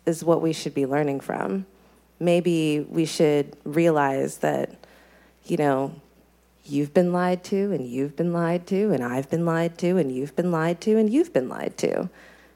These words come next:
So maybe we need to s-, stop looking outside of us for the truth.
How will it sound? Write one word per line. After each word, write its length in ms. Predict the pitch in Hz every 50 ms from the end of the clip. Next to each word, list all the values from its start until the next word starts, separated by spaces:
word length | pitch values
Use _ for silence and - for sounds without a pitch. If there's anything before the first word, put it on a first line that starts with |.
| _ _ -
So 600 | - - 202 180 170 165 165 160 156 156 156 - - - _ -
maybe 260 | 175 180 196 269 339
we 120 | 359 320 269
need 160 | 269 254 -
to 80 | - 226
s-, 160 | 208 - - -
stop 340 | - - - 175 226 240 185
looking 320 | 202 220 - 208 175 -
outside 500 | - 175 175 170 - - - 311 392 339
of 80 | 160 135
us 240 | 135 143 156 -
for 100 | - -
the 120 | 143 - -
truth. 480 | - - 359 349 214 - - - -